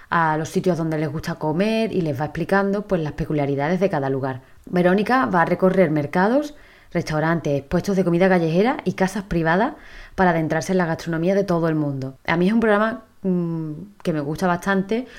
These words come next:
porque es muy entretenido, eh, la chica es muy simpática y, y la verdad es que se le ocurra mucho.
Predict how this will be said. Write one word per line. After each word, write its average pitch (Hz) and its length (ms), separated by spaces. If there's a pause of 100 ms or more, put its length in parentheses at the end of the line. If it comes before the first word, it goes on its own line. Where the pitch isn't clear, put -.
(160)
porque 151 480
es 185 100
muy 208 160
entretenido, 196 680 (560)
eh, 160 400
la 170 140
chica 180 240
es 165 40
muy 185 160
simpática 185 1040
y, 185 60
y 170 520
la 170 140
verdad 160 180
es 165 40
que 190 300
se 185 120
le 175 60
ocurra 175 380
mucho. 202 520